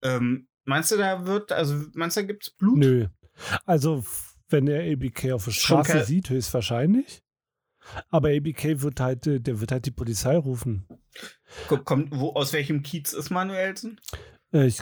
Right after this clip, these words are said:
Speaker 2: glaub, der kommt aus, oh, das weiß ich gar nicht. Offenbach? Nee, warte mal. Manuelsen? Oh, scheiße.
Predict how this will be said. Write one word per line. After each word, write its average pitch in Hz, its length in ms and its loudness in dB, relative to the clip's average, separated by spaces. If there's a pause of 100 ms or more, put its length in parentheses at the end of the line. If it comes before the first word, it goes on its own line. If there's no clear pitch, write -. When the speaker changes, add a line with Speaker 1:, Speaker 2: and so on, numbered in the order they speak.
(120)
Speaker 2:
glaub, - 240 -4
der 196 140 2
kommt 180 360 -2
aus, 165 400 0
oh, 156 160 0
das 113 240 -4
weiß 175 200 4
ich 190 120 0
gar 117 160 -2
nicht. 107 220 -6
Offenbach? 202 580 0
Nee, 113 300 0
warte 131 220 -2
mal. 110 340 -6 (1200)
Manuelsen? 160 1400 0 (560)
Oh, 101 200 -2
scheiße. 104 720 -6